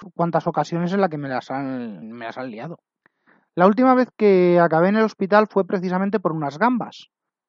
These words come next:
algo que nunca me había reaccionado y a partir de ahí investigué. Las gambas eran unas gambas congeladas que hice yo en casa con este aditivo, con el betabisulfito de sodio, pero bueno,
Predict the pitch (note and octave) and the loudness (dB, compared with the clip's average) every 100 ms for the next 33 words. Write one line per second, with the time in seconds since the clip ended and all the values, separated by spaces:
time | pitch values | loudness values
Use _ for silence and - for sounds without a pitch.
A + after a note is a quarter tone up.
0 | _ _ - E3 F3 G3+ G3+ D#3 C3+ C3 | _ _ -4 -2 2 2 0 -6 -6 -6
1 | B2+ B2+ B2 C#3 E3+ E3 E3 D#3 D#3+ D#3+ | -8 -8 -8 -8 -4 -4 -2 0 0 0
2 | D#3+ - F#3 G3+ A3 A3+ F3+ C#3+ - - | -4 -6 -4 0 2 0 0 -4 -10 -8
3 | D#3 D#3 D#3+ F#3+ D#3 C3 A#2+ B2 A#2 _ | -6 -4 -4 -4 -6 -10 -12 -10 -12 _
4 | _ _ C3 C#3 D#3+ F#3 G3+ A#3+ D3 A#2+ | _ _ -6 -2 2 4 2 2 -2 -6
5 | B2 G#2+ A2 - A2+ C3+ D3+ D#3+ D3+ - | -8 -10 -14 -14 -10 -6 -2 0 0 -4
6 | A#2+ - E3 B3 C#4 E4 - _ _ _ | -6 -2 4 4 4 0 -6 _ _ _
7 | _ _ _ - D3+ C#3 C#3+ C3 C#3 D#3 | _ _ _ -6 -6 -4 -8 -8 -8 2
8 | C4+ - C#4 D4 F4 _ _ _ - C#3 | 2 2 2 2 0 _ _ _ -4 -2
9 | C3 B2+ B2 A#2+ A2+ G#2 _ _ _ G#4 | -2 -6 -10 -12 -12 -14 _ _ _ -6
10 | A3 - D#3+ C#3+ C3+ A3 F3+ C#3+ C3 C3+ | -4 -2 -4 -4 -2 -2 -2 -4 -6 -6
11 | C3+ C3+ - C3 A#2 D#3 C#3 A#2+ - A2+ | -8 -8 -10 -12 -8 -6 -6 -6 -8 -10
12 | D#3 C4+ _ - B2 A#2+ | -10 -12 _ -14 -12 -14